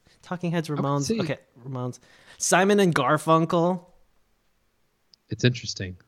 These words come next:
Speaker 2: that you mentioned the Talking Heads, but they're not from there.
Speaker 1: They're not?
Speaker 2: Well, apparently not.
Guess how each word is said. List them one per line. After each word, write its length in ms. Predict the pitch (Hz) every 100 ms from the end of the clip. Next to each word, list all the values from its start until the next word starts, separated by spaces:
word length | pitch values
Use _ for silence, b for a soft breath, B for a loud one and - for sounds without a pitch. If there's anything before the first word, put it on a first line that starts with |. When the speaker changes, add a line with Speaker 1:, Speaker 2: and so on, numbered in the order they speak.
| -
Speaker 2:
that 120 | 98
you 80 | 95
mentioned 280 | 95 92 92
the 40 |
Talking 320 | - 92 -
Heads, 320 | 95 90 90 -
but 220 | 92 90
they're 140 | 98
not 260 | 98 90 -
from 220 | 98 101
there. 240 | 92 95 - _ _ _ _ -
Speaker 1:
They're 120 | 117
not? 240 | 117 185 403 - _ _ _ _ _ _
Speaker 2:
Well, 140 | 95 95
apparently 420 | - 113 120 113
not. 400 | 110 104 92